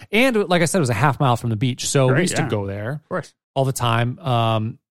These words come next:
Speaker 1: and it had, had enough, be-, like, we would stay over there too for, like, uh, Thanksgiving and sometimes Christmases. Like, we would hang out there too. My,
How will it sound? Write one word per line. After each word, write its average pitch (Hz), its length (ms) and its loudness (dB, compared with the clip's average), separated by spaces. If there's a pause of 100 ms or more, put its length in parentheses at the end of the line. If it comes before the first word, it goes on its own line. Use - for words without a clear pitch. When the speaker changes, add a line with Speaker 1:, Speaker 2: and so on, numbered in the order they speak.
Speaker 1:
and 143 140 -4
it - 20 -4
had, 190 320 -2
had 180 140 0
enough, 180 220 0
be-, 156 80 2
like, 120 260 -4
we 127 80 -2
would 113 120 -4
stay 110 320 -2
over 104 220 -4
there 101 160 -4
too 104 200 -6
for, - 160 -10
like, - 160 -16
uh, - 100 -8
Thanksgiving - 640 -10
and 120 140 -12
sometimes 104 320 -8
Christmases. 123 560 -10
Like, 110 220 -10
we 127 60 -6
would 120 100 -4
hang 110 180 -4
out 104 160 -6
there 113 140 -4
too. 120 160 -4
My, 175 180 2